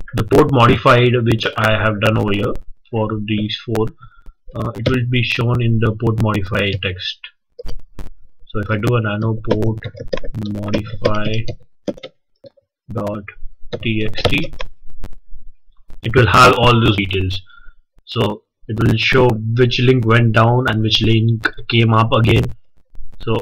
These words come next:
it will be there in the file. So the very important thing to understand from here is that if you do any topology changes, if you want to see how the topology works, the dumper file is very important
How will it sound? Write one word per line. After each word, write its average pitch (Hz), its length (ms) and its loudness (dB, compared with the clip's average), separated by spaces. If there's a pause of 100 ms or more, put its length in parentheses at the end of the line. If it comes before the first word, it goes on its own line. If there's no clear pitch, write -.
(100)
it 120 140 -2 (240)
will 143 200 6
be 131 340 0 (520)
there 107 260 2
in 104 120 -4
the 104 80 -4
file. 92 240 -6 (500)
So 90 260 0 (800)
the 120 180 0 (120)
very 131 180 4
important 127 480 2
thing 127 180 -2
to 131 80 0
understand 113 520 2
from 113 180 0
here 107 240 0
is 104 260 -4 (420)
that 107 340 -6 (120)
if 147 260 -2
you 127 160 6
do 120 200 4
any 135 240 4
topology 131 520 2
changes, 120 600 0 (220)
if 120 200 -6
you 123 100 0
want 117 260 2
to 127 180 4 (180)
see 127 320 0 (100)
how 127 120 4
the 127 120 2
topology 123 540 2 (160)
works, - 400 0 (480)
the 117 100 0
dumper 120 380 4
file 123 240 2
is 110 200 0
very 117 240 6
important 107 500 0